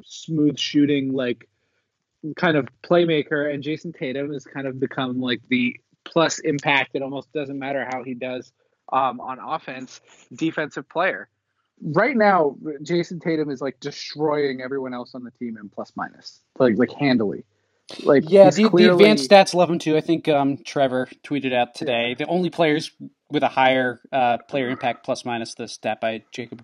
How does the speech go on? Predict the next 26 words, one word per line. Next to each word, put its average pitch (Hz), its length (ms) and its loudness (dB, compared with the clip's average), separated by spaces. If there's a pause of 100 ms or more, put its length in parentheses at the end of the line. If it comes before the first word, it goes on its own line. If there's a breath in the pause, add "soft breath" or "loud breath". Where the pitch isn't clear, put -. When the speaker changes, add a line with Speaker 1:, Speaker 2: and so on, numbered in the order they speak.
(200)
Speaker 2:
Goldstein, 113 560 -10
but, 120 140 -14 (100)
uh, 120 220 -6
he's 143 140 -14
basically 160 340 -4
just 135 200 -14
behind, 123 280 -10
like, 117 140 -12
Speaker 1:
Yeah. 127 240 -10 (100)
Speaker 2:
Giannis 110 480 -14
and, 104 280 -18 (1160)
uh, 110 140 -12
LeBron 107 480 -14
and, 107 140 -20 (180)
and, 110 200 -16 (220)
and 123 120 -20
stuff - 240 -14
like 113 160 -14
that. 110 160 -8
He's, 151 220 -14
he's 160 220 -12
right 214 200 6
up 151 200 0
there, 135 300 -10 (600)
and 147 220 -8
that's - 400 -6